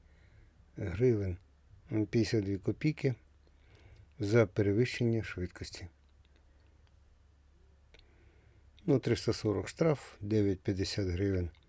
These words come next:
комісія банку і всього триста сорок дев'ять п'ятдесят дві гривни,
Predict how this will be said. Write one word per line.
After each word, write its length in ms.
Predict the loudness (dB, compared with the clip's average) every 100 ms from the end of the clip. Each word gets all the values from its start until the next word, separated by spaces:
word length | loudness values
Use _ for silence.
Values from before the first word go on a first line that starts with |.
| -20 -20 -20 -20 -20 -20 -20 -4
комісія 580 | 4 6 6 4 0 0
банку 580 | 0 0 -2 -6 -8 -8 _ -20 -20 -20 -20 -20 _ _ _ _ -20 _ _ -10 -8 2
і 140 | 2
всього 280 | 2 -2 -2
триста 360 | -2 -4 -4
сорок 300 | -6 -4 -4
дев'ять 320 | -4 -4 -4 -6
п'ятдесят 680 | -8 -6 -4 -2 -4 -6 -20 -20 _ -20 -20 -20 -20 -20 -20 -20 -20 -20 -14 -6
дві 220 | 0 2
гривни, 560 | 2 0 0 -2 -4